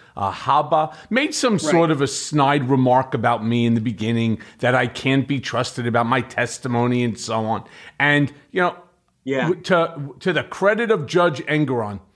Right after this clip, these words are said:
Speaker 1: he turned around and he goes, "You know, I'm not buying it. First of all,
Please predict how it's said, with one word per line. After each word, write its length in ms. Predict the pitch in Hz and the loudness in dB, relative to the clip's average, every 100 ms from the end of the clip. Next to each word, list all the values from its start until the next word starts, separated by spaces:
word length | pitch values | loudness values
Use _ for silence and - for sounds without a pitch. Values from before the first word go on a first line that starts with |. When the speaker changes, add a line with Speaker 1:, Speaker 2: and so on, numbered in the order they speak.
| _ | _
Speaker 1:
he 160 | - - | -20 -2
turned 180 | 220 | 2
around 120 | 196 175 | 4 2
and 100 | 151 | 2
he 40 | |
goes, 240 | 147 - - _ | 0 -2 -8 _
"You 100 | 185 | 0
know, 180 | 190 - - _ _ _ _ _ _ _ - | 0 0 -8 _ _ _ _ _ _ _ -4
I'm 140 | 214 | 0
not 200 | 208 151 | 0 2
buying 360 | 147 165 175 202 | 2 2 2 0
it. 260 | 208 - | -2 -8
First 340 | - 233 226 220 | -2 -2 -2 -4
of 100 | 165 | 2
all, 340 | 160 139 - | 2 2 -6